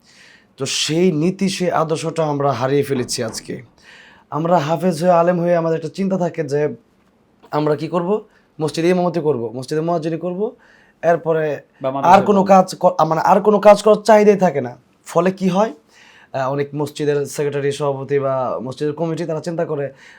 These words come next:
Speaker 1: অনেকেই চিন্তা করে, সবাই অনেকেই চিন্তা করে, "তারা তো আমাদের গোলাম", এরকম চিন্তা করে। কিন্তু এই পেশাটা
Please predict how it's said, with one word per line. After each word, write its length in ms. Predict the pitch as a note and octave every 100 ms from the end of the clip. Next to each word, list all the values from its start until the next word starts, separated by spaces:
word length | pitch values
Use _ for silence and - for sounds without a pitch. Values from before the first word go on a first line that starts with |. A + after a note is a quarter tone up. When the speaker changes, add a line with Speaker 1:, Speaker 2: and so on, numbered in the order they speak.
| - _ _ _
Speaker 1:
অনেকেই 460 | C#3 F3 A3+ B3+ A#3+
চিন্তা 260 | A3 G3
করে, 140 | E3 D3+
সবাই 280 | C#3+ C#3+
অনেকেই 260 | C#3+ D3 D3+
চিন্তা 220 | D#3 E3
করে, 140 | D#3 D#3+
"তারা 160 | D3+
তো 60 | C#3
আমাদের 240 | C3+ A#2+
গোলাম", 420 | A2 B2+ A#2+ A2 B2
এরকম 260 | C3 C3
চিন্তা 240 | B2 B2+ B2+
করে। 160 | B2+ C#3+ _ -
কিন্তু 280 | D#3+ F#3+ - -
এই 180 | C4
পেশাটা 520 | A#3 G#3 G#3 G3 C#3